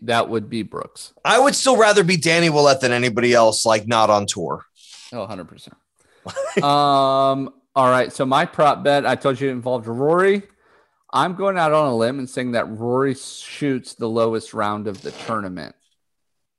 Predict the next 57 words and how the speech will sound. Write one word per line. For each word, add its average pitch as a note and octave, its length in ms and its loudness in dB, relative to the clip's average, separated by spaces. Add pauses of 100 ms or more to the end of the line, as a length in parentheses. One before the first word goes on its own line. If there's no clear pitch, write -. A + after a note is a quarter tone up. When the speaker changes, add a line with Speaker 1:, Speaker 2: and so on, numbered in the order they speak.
(140)
Speaker 2:
Oh, C#4+ 600 6
I D3+ 100 4
like B3+ 340 2
that. G2+ 360 -4 (1000)
Speaker 1:
Yeah, G2 340 -6 (180)
doesn't E3 340 4
Speaker 2:
Did G#3 80 -2
either B3+ 180 0
of C#4+ 80 0
us C4+ 120 4
pick B3+ 220 -2
Rory? G3 360 0
Did E3+ 160 -4
I? D#3+ 160 2
Do D#3 160 0
I E3 40 2
not F3+ 80 0
Speaker 1:
No, F3+ 60 0
Speaker 2:
remember E3 280 8
Speaker 1:
no, - 60 4
Speaker 2:
that? G#3 200 0
Speaker 1:
no, D3 60 -2
no, G#2 360 0 (220)
no. C#3 320 6
And B2+ 100 -2
that's - 180 0
why D3 120 4
I - 20 4
like B2+ 280 0
this A#2+ 200 -8
as A#2+ 160 -6
a A2+ 60 -12
prop B2 300 0
bet. A#2 120 2
I A#2 120 2
think C#3 260 -6
he, A#2+ 500 -4 (400)
I A#2+ 120 -4
think C#3 180 -6
he C3+ 120 -4
shoots D3 380 -6
the D3 140 -2
lowest C#3+ 340 2
round C3+ 400 -2
and A#2+ 220 -6
Speaker 2:
He G#3+ 160 -2
was G#3+ 80 6
Speaker 1:
still B3+ 100 8
Speaker 2:
on D#4+ 60 6
my E4 60 6
Speaker 1:
doesn't - 140 4
Speaker 2:
list. F#3+ 260 2
He's B3+ 260 2
favored C4 520 2
to G3+ 120 0
win, F#3 480 0
but D3+ 200 -2